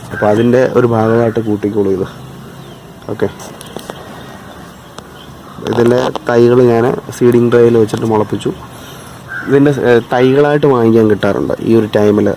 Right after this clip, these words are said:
ഒക്ടോബർ, നവംബർ മാസങ്ങളിൽ വി എഫ് പി സി കെയും അതുപോലെയുള്ള നമ്മുടെ സർക്കാർ സ്ഥാപനങ്ങൾ, ചില കൃഷിഭവനുകൾ അവ വിതരണം ചെയ്യാറുണ്ട്.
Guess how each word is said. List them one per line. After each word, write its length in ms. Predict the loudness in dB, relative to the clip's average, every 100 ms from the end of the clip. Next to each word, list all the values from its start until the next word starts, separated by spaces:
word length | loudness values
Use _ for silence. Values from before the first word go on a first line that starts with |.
| -6
ഒക്ടോബർ, 560 | -6 -2 2 2 0
നവംബർ 420 | 0 0 2 0 0
മാസങ്ങളിൽ 680 | 0 -2 0 0 0 0 -2
വി 140 | 0
എഫ് 220 | 0 0 -2
പി 80 | -2
സി 220 | 0 -2 2
കെയും 300 | 2 2 -2 -4
അതുപോലെയുള്ള 440 | 0 0 2 0
നമ്മുടെ 220 | 0 0
സർക്കാർ 420 | -2 -4 -2 -2 -2
സ്ഥാപനങ്ങൾ, 540 | -2 -2 -2 -2 -6 -8 -14 -18 -8 -2
ചില 140 | 0
കൃഷിഭവനുകൾ 800 | 0 0 2 4 4 4 4 2 -2 -18 -18 -18 -20 -20 -20 -20 -10 -2
അവ 180 | 2
വിതരണം 440 | 4 4 4 0 2
ചെയ്യാറുണ്ട്. 420 | 0 0 -2